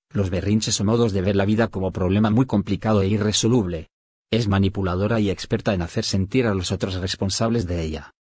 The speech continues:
Suele pasar facturas inconscientes por todo lo que hace,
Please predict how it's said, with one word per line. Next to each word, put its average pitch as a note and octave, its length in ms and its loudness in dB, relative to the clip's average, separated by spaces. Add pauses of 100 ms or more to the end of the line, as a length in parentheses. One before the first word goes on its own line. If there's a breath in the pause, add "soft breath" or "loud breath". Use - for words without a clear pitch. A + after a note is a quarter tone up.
(180)
Suele A#2 360 0
pasar G#2+ 300 -2
facturas A#2+ 520 -2
inconscientes C3 680 0
por F#2 160 -6
todo G2+ 280 2
lo F#2+ 100 2
que A#2 100 0
hace, E2+ 360 -4